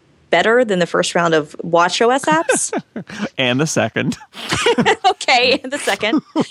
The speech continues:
Speaker 1: So I, I, I like them. I mean, I think that, uh, I, I don't know if it's gonna become the differentiator for the platform. That, I think, is a much broader que-,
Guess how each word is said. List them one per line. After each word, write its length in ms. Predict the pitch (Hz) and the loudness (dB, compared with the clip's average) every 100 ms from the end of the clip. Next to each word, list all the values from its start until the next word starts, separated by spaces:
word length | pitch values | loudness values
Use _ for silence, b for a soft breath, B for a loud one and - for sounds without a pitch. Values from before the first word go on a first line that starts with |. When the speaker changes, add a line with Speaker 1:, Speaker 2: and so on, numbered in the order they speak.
| B | B
Speaker 1:
So 340 | - - 285 285 | -12 0 2 4
I, 40 | |
I, 400 | 320 302 339 320 | 2 2 2 2
I 40 | 381 | 0
like 220 | 349 381 | -2 -2
them. 140 | 190 | -2
I 80 | 180 | -2
mean, 120 | 202 | -2
I 80 | 214 | -2
think 260 | 208 247 226 | -2 -4 0
that, 140 | 233 | 2
uh, 320 | 233 226 233 226 B B | 4 2 0 -2 B B
I, 200 | - - - | -4 -2 0
I 100 | 240 | 0
don't 280 | 214 285 294 | 2 0 2
know 100 | 277 | 0
if 80 | 254 | 0
it's 120 | - | -2
gonna 140 | 233 | -2
become 400 | 226 220 226 202 | -2 -2 -2 -2
the 180 | 185 202 | -4 -2
differentiator 640 | 196 196 190 - 196 175 | -2 0 -2 0 0 0
for 60 | - | -2
the 80 | 156 | -8
platform. 500 | - 175 - 156 151 | 0 0 0 -4 2
That, 200 | 185 233 | 2 2
I 60 | |
think, 200 | 254 190 | 0 -2
is 80 | 180 | -2
a 80 | 165 | -2
much 360 | 160 175 170 - | -2 -2 -2 -6
broader 520 | - 175 165 170 160 | 0 2 4 2 0
que-, 200 | - | -2